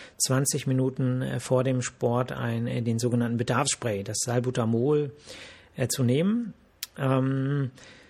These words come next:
warum sage ich, das ist so ein bisschen von gestern? Weil die eigentliche Empfehlung bei Bedarfs-, ähm, orientierter Therapie ja, ähm, eine Kombination ist aus inhalativem Cortison und einem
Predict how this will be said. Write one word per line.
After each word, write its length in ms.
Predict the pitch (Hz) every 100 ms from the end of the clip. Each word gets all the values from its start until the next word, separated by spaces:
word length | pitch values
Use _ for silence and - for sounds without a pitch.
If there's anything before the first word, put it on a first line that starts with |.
| _
warum 280 | - 139 156
sage 220 | 131 143
ich, 80 | 143
das 120 | -
ist 80 | 135
so 60 | 135
ein 80 | 139
bisschen 240 | 143 143
von 180 | - 120
gestern? 560 | 139 151 170 151 139
Weil 400 | 127 127 135 139 - -
die 160 | 135 135
eigentliche 540 | 135 147 151 147 139
Empfehlung 500 | 127 123 139 143 139
bei 160 | 123 117
Bedarfs-, 800 | 123 123 117 127 139 - - - - - - - _ _
ähm, 760 | 135 120 123 123 120 120 131 - - - -
orientierter 960 | 147 127 127 - 131 127 131 131 135
Therapie 680 | - 127 117 110 - 143 143
ja, 420 | 131 127 127 123 -
ähm, 380 | 123 123 123 120 - - - _
eine 200 | - 123
Kombination 720 | 120 - 190 151 127 - 143
ist 160 | 120 120
aus 160 | 113 -
inhalativem 640 | 135 123 123 - 120 127
Cortison 720 | - 123 123 113 131 143 143
und 500 | - 131 127 123 123
einem 540 | 120 120 117 117 113